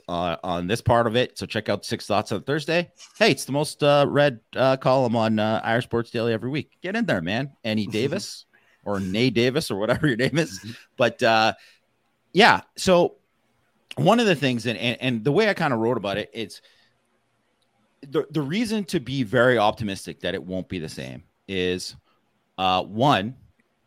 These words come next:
Speaker 1: uh, if you look at his turnover worthy play percentage, right? So that's, like, plays where that he gave, like,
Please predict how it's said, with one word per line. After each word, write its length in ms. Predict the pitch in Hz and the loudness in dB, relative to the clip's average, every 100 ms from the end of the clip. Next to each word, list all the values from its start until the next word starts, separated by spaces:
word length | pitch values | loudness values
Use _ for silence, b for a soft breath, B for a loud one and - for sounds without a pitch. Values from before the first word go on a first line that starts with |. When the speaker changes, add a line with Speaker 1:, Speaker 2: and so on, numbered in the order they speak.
| _ _ _ _ _ _ _ - - | _ _ _ _ _ _ _ -16 -4
Speaker 1:
uh, 400 | 104 101 98 95 - b b _ - | -2 0 0 -2 -8 b b _ -10
if 100 | - | -6
you 120 | 151 | -2
look 180 | 165 208 | 0 0
at 180 | 202 - | -2 0
his 280 | 160 139 | -2 -2
turnover 520 | - - 139 139 123 113 | -6 -4 0 0 0 -2
worthy 360 | 101 110 104 | -2 -4 -4
play 360 | - - 107 90 | -10 -4 -2 -2
percentage, 720 | - 78 58 50 - - - _ | -6 -14 -14 -18 -20 -20 -20 _
right? 260 | - 110 - | -6 -6 -6
So 160 | - 147 | -6 2
that's, 280 | 151 196 214 | 4 4 0
like, 180 | 190 | -4
plays 420 | - 151 147 143 113 | 0 2 2 2 0
where 220 | 120 110 | -2 0
that 120 | 117 | -2
he 260 | 107 127 110 | -4 -8 -10
gave, 400 | - 107 104 85 | -4 -2 -2 -2
like, 240 | 95 - | -6 -6